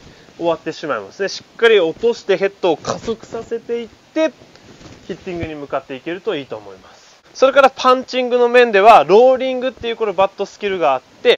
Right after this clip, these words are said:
バットの面がすぐロールしていきながらヒッティングしてしまう。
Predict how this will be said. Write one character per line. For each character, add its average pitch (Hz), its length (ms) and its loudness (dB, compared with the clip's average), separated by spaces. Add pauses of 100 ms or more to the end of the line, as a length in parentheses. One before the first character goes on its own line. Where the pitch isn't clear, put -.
(120)
バ 226 100 0
ッ - 40 -16
ト 240 140 -4
の 208 120 -6
面 214 240 -6
が 214 160 -2
す 233 160 -14
ぐ 214 100 -4
ロ 226 240 2
ー 247 40 2
ル 240 120 -4
し - 140 -10
て 226 140 0
い 208 40 -6
き 233 180 -10
な 240 180 2
が 240 120 2
ら 262 140 4
ヒ 226 140 -4
ッ - 40 -8
テ - 160 -10
ィ 180 60 -6
ン - 20 -10
グ 175 80 -4
し - 80 -16
て 180 80 -6
し 160 140 -10
ま 127 160 -2
う。 92 60 -14